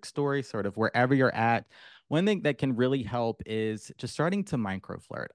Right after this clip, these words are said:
I love this so much, and this is what I used to do. So it's, you're out running errands,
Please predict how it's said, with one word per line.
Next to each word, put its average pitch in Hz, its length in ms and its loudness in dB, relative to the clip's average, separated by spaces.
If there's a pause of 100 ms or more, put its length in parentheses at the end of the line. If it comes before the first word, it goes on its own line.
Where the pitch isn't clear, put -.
I 110 160 -12
love 127 420 0
this 127 160 0
so 117 240 -2
much, 113 320 0
and 117 80 -6
this 107 100 -6
is 107 140 -6
what 107 80 0
I 104 60 2
used 107 320 -2
to 127 80 0
do. 117 320 2
So 113 180 -2
it's, - 160 -2
you're 107 100 -2
out 123 280 0
running 120 320 -2
errands, 107 500 -4